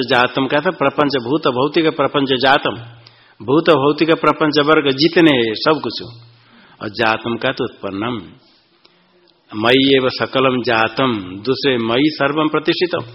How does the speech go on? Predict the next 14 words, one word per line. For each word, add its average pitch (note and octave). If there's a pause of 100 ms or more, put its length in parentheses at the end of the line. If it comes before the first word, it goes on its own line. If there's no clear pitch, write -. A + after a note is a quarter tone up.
(840)
मयि C#3+
का D3+
अर्थ D3+
ब्रह्मा D3
अभिन्न, D3+ (880)
जैसे A#2
पहले B2 (420)
मत A#2
ब्रह्मा B2+
अभिन्न C#3+
से, G#2+ (600)
मेरे A2+
में A2
ही, A2+